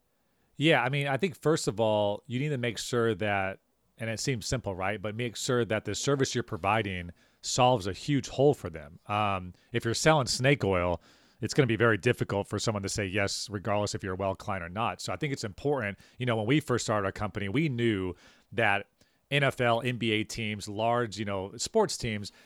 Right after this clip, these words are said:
they didn't have the capacity nor the wherewithal to create content on a regular basis for social media. They just didn't know how to do that. So we filled that gap. They knew they had an issue. They knew they couldn't solve it internally. So we were able to fill that need. So that's a,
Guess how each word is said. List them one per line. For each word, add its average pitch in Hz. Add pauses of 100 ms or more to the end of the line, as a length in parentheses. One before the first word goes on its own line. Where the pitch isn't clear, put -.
(300)
they 139
didn't 170
have 135
the 127
capacity 120
nor 107
the 101
wherewithal 101
to 104
create 113 (520)
content 123
on 98
a 95
regular 104
basis 101
for 101
social 101
media. 147
They 98
just 90
didn't 113
know 110
how 104
to 95
do 165
that. 85
So -
we 143
filled 127
that 101 (260)
gap. 131
They 123
knew 131
they 156
had 127
an 110
issue. 101 (220)
They 113
knew 117
they 127
couldn't 113
solve 117
it 101
internally. 98 (260)
So -
we 123
were 120
able 113
to 101
fill 110
that 95
need. 98
So -
that's 143
a, 101